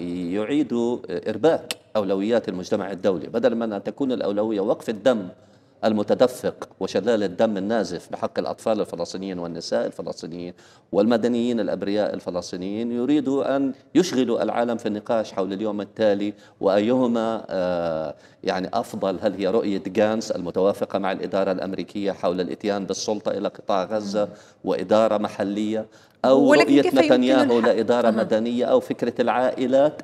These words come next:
Speaker 2: أها.
Speaker 1: رغم أن الأولوية يجب أن تنصب لوقف المجازر.
Speaker 2: كيف يمكن الحديث في إسرائيل وحتى في داخل أروقة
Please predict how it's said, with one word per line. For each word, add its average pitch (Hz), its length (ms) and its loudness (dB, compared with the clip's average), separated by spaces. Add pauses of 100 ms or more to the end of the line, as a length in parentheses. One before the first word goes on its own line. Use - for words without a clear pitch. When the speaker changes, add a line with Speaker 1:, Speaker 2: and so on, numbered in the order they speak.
Speaker 2:
أها. 202 200 -8 (140)
Speaker 1:
رغم 156 300 8
أن 147 180 4
الأولوية 123 600 4
يجب 135 220 0
أن 110 160 0
تنصب 110 480 0
لوقف 95 540 -2
المجازر. 92 560 0 (380)
Speaker 2:
كيف - 160 -2
يمكن 269 300 -2
الحديث 196 480 -4 (380)
في 240 160 2
إسرائيل 185 360 -2
وحتى 220 320 -6
في 226 120 -14
داخل 208 260 -6
أروقة 190 400 -6